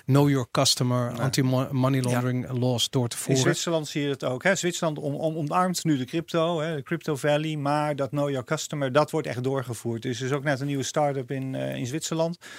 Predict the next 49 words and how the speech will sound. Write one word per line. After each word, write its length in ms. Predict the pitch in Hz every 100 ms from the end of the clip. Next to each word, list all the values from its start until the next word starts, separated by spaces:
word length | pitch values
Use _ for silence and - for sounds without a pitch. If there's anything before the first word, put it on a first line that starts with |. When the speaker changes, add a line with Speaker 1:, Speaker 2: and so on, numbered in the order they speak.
| - - -
Speaker 2:
Die 220 | 139 131
pezen 300 | 147 131 139
nu 100 | 135
een 80 | 127
bankvergunning 580 | 156 - - 156 139
te 80 | -
krijgen 360 | 131 139 131 120
en 80 | 131
die 100 | 123
heeft 200 | 120 -
gisteren 560 | 135 - - 131 131
of 80 | 123
deze 240 | 110 123 127
week 120 | 117
bekendgemaakt 640 | 120 127 - 139 123 117
dat 140 | 123
ze 100 | -
ook 200 | 139 135 - - -
een 100 | -
officiële 320 | 147 - 165 139
regulering 640 | 139 120 131 143 156 151
krijgen. 840 | 143 151 143 - 139 135 139 139
Ze, 220 | - 143
ze 200 | 135 - 127
komen 240 | - 170
in 100 | 156
een 60 | 139
heel 80 | 180
licht 160 | 170 -
regime, 420 | 120 120 190 202
maar 180 | 135 131
ze 80 |
moeten 340 | 147 147 - 135
wel 360 | 147 151 147 - _
anti-money 880 | 147 147 - 147 139 123 127 147 147
laundering, 640 | 139 139 135 135 131 135 127
hè, 180 | 151 156
laws, 260 | 135 139 -
daar 140 | 143
moeten 240 | 165 156
ze 60 | 143
aan 60 | 127
voldoen. 340 | 123 127 135 - -
Speaker 3:
Ja. 80 | 165
Speaker 2:
Dus 100 | 131
ik 60 | 127
denk 180 | 170
dat 140 | 151 127
dat, 240 | 180 -